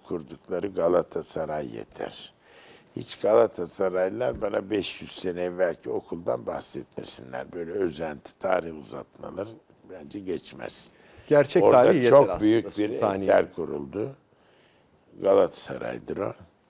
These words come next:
Speaker 1: Hiçbir geri kalmış ülkede veya imparatorlukta, yani reform geçiren imparatorlukta böyle bir okul yoktur.
Speaker 2: Evet.
Speaker 1: Tek istisna Tsarskoye Selo'dur,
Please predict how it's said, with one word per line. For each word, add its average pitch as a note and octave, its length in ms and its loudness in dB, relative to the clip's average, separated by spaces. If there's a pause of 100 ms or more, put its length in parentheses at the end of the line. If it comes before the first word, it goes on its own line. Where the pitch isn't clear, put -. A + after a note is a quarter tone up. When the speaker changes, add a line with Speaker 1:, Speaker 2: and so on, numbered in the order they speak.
(840)
Speaker 1:
Hiçbir C#2+ 800 -8 (300)
geri G2 280 -8
kalmış C#2+ 580 -14
ülkede F2+ 640 -10
veya E2+ 220 -6
imparatorlukta, C#2 1160 -10
yani B1 360 -10
reform E2 520 0
geçiren C#2 440 -8
imparatorlukta D2 1040 -14
böyle D#2+ 320 -6
bir F2+ 80 -10
okul F#2+ 400 -10
yoktur. E2+ 540 -6
Speaker 2:
Evet. G#2 200 0 (800)
Speaker 1:
Tek C3 380 4
istisna F#2+ 840 -4 (200)
Tsarskoye F#2 760 -2
Selo'dur, C#2 680 -6